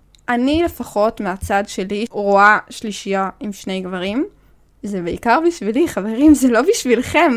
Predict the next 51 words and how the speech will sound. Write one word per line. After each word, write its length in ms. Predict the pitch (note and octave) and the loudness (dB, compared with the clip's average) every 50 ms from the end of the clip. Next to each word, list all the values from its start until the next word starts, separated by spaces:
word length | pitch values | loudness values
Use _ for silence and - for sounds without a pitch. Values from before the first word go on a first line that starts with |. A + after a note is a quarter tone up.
| B3+ - - - - - _ | -2 -4 -8 -18 -20 -14 _
אני 120 | - F#3 F#3+ | -6 -4 -4
לא 60 | G3+ | -4
מצפה 300 | B3+ - G4 - F#4 E4 | -4 -4 -4 -4 -4 -6
שתתנשקו, 640 | - - E4+ - C4+ C4+ C4+ - - A#3+ A3+ A3 A3 G#3+ - _ _ - | -6 -10 -6 -4 -4 -4 -4 -8 -6 -4 -4 -4 -4 -8 -12 _ _ -10
אני 100 | - G3 | -6 -4
לא 80 | G3 G#3+ | -4 -4
מצפה 340 | B3 - F4 E4+ D#4+ D4+ D#4 | -4 -6 -6 -2 -2 -2 -2
שאתה 240 | D4+ D4 C#4+ - A#3+ | -2 -4 -4 -4 -6
תזיין 380 | B3 C4+ C4 B3+ C4+ C4 B3 B3+ | -6 -4 -4 -2 -2 -2 -2 -4
אותו, 420 | B3+ B3+ - - G#3 G3 G3 G3 - - _ _ - | -4 -4 -4 -2 -2 -2 -2 -4 -8 -16 _ _ -4
לא 140 | C4+ D#4 F4 | -2 -2 -2
מצפה, 240 | E4+ - - - - - | -2 -4 -6 -6 -6 -4
זה 140 | A3+ B3+ A3 | -2 -2 -2
בעיקר 340 | G3+ G#3+ - - B3+ D#4 G4 E4+ | -2 -4 -2 0 0 0 2 0
בשבילי, 340 | D#4+ - - G#3 F#3+ - F#3+ - _ | -4 -6 -4 -6 -6 -6 -6 -12 _
בשביל 180 | - - - A#3 | -16 -12 -10 -10
שאני 360 | - B3 A#3 A3 A3+ A3 G#3 | -8 -8 -8 -8 -8 -8 -8
אהנה, 180 | G3+ F3+ - - - | -8 -8 -10 -12 -14
שאתם 280 | - - A3 - C4 C4+ | -14 -10 -6 -4 -4 -4
תעשו 240 | C4+ C4+ C4 - A3+ | -4 -6 -8 -8 -10
מה 140 | A3 G#3 A3 | -10 -10 -12
שאני 520 | - - A#3 - G3+ G#3 G3+ G3+ G3+ F#3+ | -12 -14 -14 -12 -10 -10 -8 -8 -8 -8
רוצה. 260 | F#3 - G#3+ - - - - - - - - _ _ | -10 -12 -14 -14 -16 -16 -16 -16 -20 -20 -20 _ _
יכול 160 | - - G#3+ | -6 -4 -4
להיות 140 | G3+ G3+ G3+ | -4 -4 -6
שאני 120 | - G3+ G3 | -8 -10 -10
רוצה 160 | G3 G3 G3 | -10 -12 -14
שאחד 340 | - F#3+ F#3+ - G#3 F#3+ G3 | -12 -14 -12 -10 -10 -10 -10
ינשק 420 | F#3+ F#3 G3 - - D#4 D4 D4+ | -10 -12 -12 -6 -4 -4 -2 0
אותי, 380 | D4+ D4 D4 D4+ D4 C#4+ C#4+ C#4 - - - _ | -2 -2 -2 -2 -4 -4 -4 -6 -10 -20 -20 _
יכול 120 | - - G3+ | -8 -6 -4
להיות 160 | F#3+ F#3 - G3+ - - | -4 -6 -8 -14 -16 -16
שאני 200 | - G#3+ G3 F#3+ | -14 -12 -12 -12
רוצה 160 | F#3+ - G3 | -10 -12 -14
שאחד, 340 | G3 - G3+ - - G3 F#3 F#3+ - _ _ | -14 -16 -18 -12 -10 -10 -10 -10 -16 _ _
לא 80 | G#3+ | -12
יודעת, 220 | G#3 F#3+ F#3 F#3 _ - | -10 -10 -10 -12 _ -16
ישחק 720 | - A3 B3 A#3+ - - F#3+ - - A3 F#3+ F#3+ - - | -10 -8 -8 -8 -8 -14 -16 -8 -6 -6 -6 -6 -10 -12
לי 80 | G#3 | -12
עם 140 | G#3 G3+ G3 | -10 -8 -10
החזה, 600 | F#3+ - - G#3+ G3+ G3 G3 A#3 C#4 C4+ C4+ C4 C4 - - - - _ - | -10 -10 -10 -10 -10 -10 -6 -4 -2 -2 -2 -2 -4 -8 -16 -20 -20 _ -10
והשני 440 | G3 G3+ G3+ - - F#3 F3+ F3 F#3 | -10 -8 -8 -10 -12 -12 -10 -10 -12
יזיין 420 | F#3 - F3+ F3+ G3 A3 A3+ A3+ | -10 -10 -8 -6 -4 -4 -4 -4
אותי, 180 | A3+ A3+ - A3+ | -6 -8 -6 -8
יכול 240 | G#3 G3+ - G3 | -8 -6 -6 -6
להיות 120 | F#3+ G3 F#3+ | -6 -6 -8
שאני 120 | G#3 F#3+ | -10 -12
רוצה 180 | F3+ - - G3 | -12 -14 -14 -18
ששניהם 460 | - - - - - A3+ A#3+ B3+ B3+ | -16 -16 -16 -12 -8 -6 -4 -4 -4
יזיינו 280 | B3 A#3+ A#3 A3 A3 A3 | -4 -6 -6 -8 -8 -10
אותי, 180 | A3 - B3 | -10 -12 -14